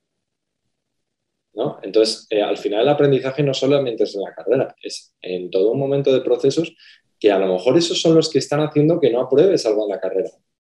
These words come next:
Entonces, no hay que agobiarse por eso. Lo normal, las carreras están estudiadas para que se aprueben en cuatro años,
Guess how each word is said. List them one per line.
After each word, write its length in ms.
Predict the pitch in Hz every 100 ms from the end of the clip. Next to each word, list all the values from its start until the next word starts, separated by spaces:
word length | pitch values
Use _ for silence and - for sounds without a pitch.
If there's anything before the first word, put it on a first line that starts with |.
| _ _ _ _ _ _ _ _ _ -
Entonces, 320 | 90 95 -
no 160 | 107 98
hay 120 | 98
que 120 | 98
agobiarse 520 | 170 123 113 110 - 85
por 180 | 82
eso. 160 | 113 165
Lo 120 | 113
normal, 560 | 87 85 104 143 175 -
las 200 | - 92
carreras 300 | - 98 165
están 240 | 165 - 139
estudiadas 600 | - 117 123 156 185 -
para 200 | 101 90
que 60 |
se 120 | 90 85
aprueben 300 | - 156 113
en 80 |
cuatro 240 | 92 87 85
años, 300 | 76 - _